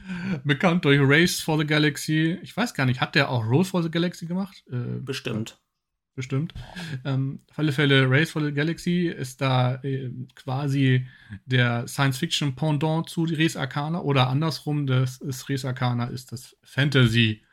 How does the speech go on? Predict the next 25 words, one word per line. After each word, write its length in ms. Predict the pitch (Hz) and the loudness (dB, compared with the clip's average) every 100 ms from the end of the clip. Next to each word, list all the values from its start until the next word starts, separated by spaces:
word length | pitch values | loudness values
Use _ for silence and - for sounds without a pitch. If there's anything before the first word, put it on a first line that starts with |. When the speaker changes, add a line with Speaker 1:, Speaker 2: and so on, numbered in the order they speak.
| _ _ - | _ _ -4
Speaker 1:
Race 380 | 117 120 110 - | 4 4 4 -2
for 160 | 113 | -6
the 100 | 110 | -4
Galaxy. 680 | 110 113 117 123 143 139 131 - _ _ _ - | 0 2 2 0 2 2 0 -10 _ _ _ -10
Die 40 | |
beiden 320 | 123 123 127 | 0 4 4
Titel 280 | 123 139 131 | 2 0 0
sind 220 | 117 120 117 | 2 0 0
wohl 100 | 113 | 0
recht 300 | 117 - - | 0 -2 0
ähnlich. 360 | 160 170 165 160 | 2 4 4 0
Ich 100 | - | -2
habe 160 | 135 | 4
Race 260 | 127 131 131 | 6 4 4
for 120 | 135 | 0
the 100 | 123 | 0
Galaxy 300 | 127 131 131 | 2 0 2
leider 440 | 120 123 135 190 196 | 2 4 6 6 6
noch 220 | 190 190 | 4 8
nicht 380 | 185 262 - - | 10 10 8 2
gespielt. 400 | 240 - 185 226 | 2 4 4 4
Ich 60 | - | 4
besitze 380 | 139 120 - | 4 4 0
es 120 | 151 175 | -4 -2
allerdings. 500 | 175 190 - - | -2 -2 -6 -10